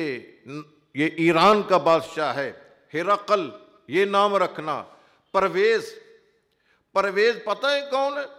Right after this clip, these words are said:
रसूलुल्लाह सल्लल्लाहु अलैहि वसल्लम ने जब एक ख़त लिखा था, तमाम बादशाहों को एक ख़त ईरान भेजा, असलिम तस्लिम,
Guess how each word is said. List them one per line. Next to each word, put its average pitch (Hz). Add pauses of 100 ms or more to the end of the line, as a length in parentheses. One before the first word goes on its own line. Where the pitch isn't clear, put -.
(540)
रसूलुल्लाह 240
सल्लल्लाहु 220
अलैहि -
वसल्लम -
ने 214
जब 180
एक 170
ख़त 214
लिखा 147
था, 127 (1400)
तमाम 233 (960)
बादशाहों 247
को 165 (500)
एक 185
ख़त 180
ईरान 160
भेजा, 107 (720)
असलिम 180 (360)
तस्लिम, 104